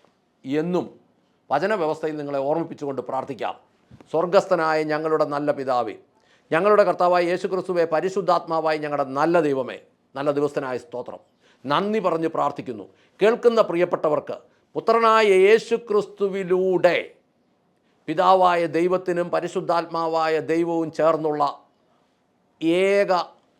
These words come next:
സഭയിൽ, സത്യസഭയിൽ അംഗമായി നിന്ന് ദൈവത്തെ ആരാധിച്ച് മഹത്വപ്പെടുത്തി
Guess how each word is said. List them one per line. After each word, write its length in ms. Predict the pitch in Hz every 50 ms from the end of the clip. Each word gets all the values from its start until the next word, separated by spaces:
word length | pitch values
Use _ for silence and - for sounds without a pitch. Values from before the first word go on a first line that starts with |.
| _ _ -
സഭയിൽ, 520 | - - - 151 135 135 156 139 127 117 - - _ _ _ _ - - -
സത്യസഭയിൽ 840 | 196 190 196 - - - - 233 214 - - 185 165 160 175 160 151 151 147 - - 156 165
അംഗമായി 540 | 180 190 196 190 190 180 165 151 151 156 147 147
നിന്ന് 240 | 151 151 147 127 110 - - _ _ _ _ _ _ _ _ _ _ 135
ദൈവത്തെ 280 | 147 175 190 190 190 185 175 165 175
ആരാധിച്ച് 480 | 180 180 185 185 185 180 185 185 - 180 165
മഹത്വപ്പെടുത്തി 720 | 160 156 165 180 - 185 170 - 175 170 175 170 - 170